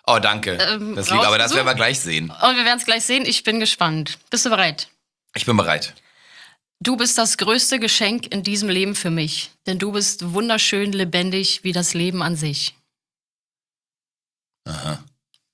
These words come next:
Speaker 2: Schon mal gehört?
Speaker 1: Nee.
Speaker 2: Nee?
Speaker 1: Hm. Es klingt aber nach einem Schlager.
Speaker 2: Ja,
Speaker 1: Diesmal.
Speaker 2: es klingt super kitschig.
Speaker 1: Ja. Hm.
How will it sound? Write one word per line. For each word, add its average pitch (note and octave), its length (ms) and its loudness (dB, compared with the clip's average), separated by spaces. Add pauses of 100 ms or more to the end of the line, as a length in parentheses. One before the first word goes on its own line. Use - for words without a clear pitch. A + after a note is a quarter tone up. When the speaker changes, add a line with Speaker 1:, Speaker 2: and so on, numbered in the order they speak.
(120)
Speaker 2:
Schon E3+ 140 2
mal E3 100 2
gehört? G3 300 -2 (420)
Speaker 1:
Nee. D2+ 260 -2 (300)
Speaker 2:
Nee? A3+ 200 -4 (220)
Speaker 1:
Hm. - 300 -8 (540)
Es G2 200 2
klingt C#3 200 4
aber A2 120 4
nach G2 140 2
einem F2+ 80 -4
Schlager. G#2+ 500 2 (560)
Speaker 2:
Ja, F3 120 -4
Speaker 1:
Diesmal. F3+ 460 0 (200)
Speaker 2:
es - 140 -4
klingt D#3 200 -8
super D#3+ 220 -8
kitschig. F#3 540 -6
Speaker 1:
Ja. F#2 340 -2 (760)
Hm. D#2 720 -10